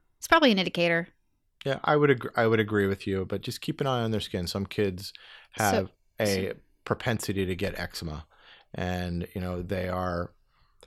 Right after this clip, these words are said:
Speaker 2: bathed three times a day because they're getting a rash and it only worsens it. So certainly I would say, just like we talked about with a routine, there's a bathing routine as well, and it's bathe and moisturize your baby afterward,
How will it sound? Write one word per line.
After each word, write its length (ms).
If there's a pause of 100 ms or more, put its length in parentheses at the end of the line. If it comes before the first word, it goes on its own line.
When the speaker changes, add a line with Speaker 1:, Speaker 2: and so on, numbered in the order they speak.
(340)
Speaker 2:
bathed 260
three 180
times 280
a 40
day 400
because 360
they're 100
getting 180
a 60
rash 400
and 120
it 100
only 180
worsens 500
it. 220
So 440 (360)
certainly 560 (260)
I 120
would 160
say, 340
just 260
like 160
we 80
talked 300
about 380
with 240 (100)
a 240
routine, 920
there's 180
a 40
bathing 360
routine 440
as 160
well, 380
and 100
it's 200 (400)
bathe 420 (540)
and 360
moisturize 440
your 60
baby 300
afterward, 760